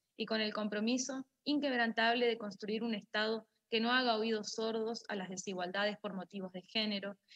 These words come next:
que garantice vidas libres de violencias, que no tolere discriminaciones de ningún tipo y vele por el pleno desarrollo de las potencialidades y el respeto de los derechos humanos de todas, de todos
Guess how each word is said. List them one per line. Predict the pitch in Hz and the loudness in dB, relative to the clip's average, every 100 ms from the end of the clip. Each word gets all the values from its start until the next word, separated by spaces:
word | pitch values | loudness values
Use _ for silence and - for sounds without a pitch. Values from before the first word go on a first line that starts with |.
| - | -10
que | - 233 | 2 4
garantice | 226 220 208 277 277 214 | 4 2 2 0 2 0
vidas | 202 196 190 | 0 -2 -2
libres | 202 208 | -4 -4
de | 202 | -4
violencias, | 190 185 202 208 196 208 208 _ _ | -4 -2 0 0 -2 -6 -8 _ _
que | 208 | -2
no | 214 233 | 0 0
tolere | 226 220 262 240 | 2 4 4 4
discriminaciones | 202 - 208 202 190 190 202 202 | 2 -2 -4 -2 -4 -4 -4 -4
de | 190 | -4
ningún | 190 185 196 196 | -6 -4 -6 -4
tipo | 214 214 220 214 _ _ | -6 -4 -6 -8 _ _
y | - 220 | -2 2
vele | 220 254 | 4 2
por | 226 208 | 2 -2
el | 208 | -2
pleno | 220 240 247 | 0 2 2
desarrollo | 233 226 190 202 208 | 0 -2 0 0 2
de | 220 | 2
las | 196 190 | 0 -2
potencialidades | 190 190 175 208 175 185 220 247 262 - - - | -4 -4 -4 -4 0 4 6 6 4 -2 -8 0
y | |
el | 196 | 2
respeto | 190 180 214 208 226 226 | 2 2 0 2 0 2
de | 196 | 0
los | 175 | -4
derechos | 185 196 214 196 | -4 -4 -4 -6
humanos | 190 196 214 220 214 - - - | -4 0 2 2 -2 -10 -14 -6
de | 196 | -2
todas, | 220 220 214 220 - _ | 2 4 4 0 -6 _
de | 208 196 | -2 2
todos | 208 196 196 202 | 4 4 4 0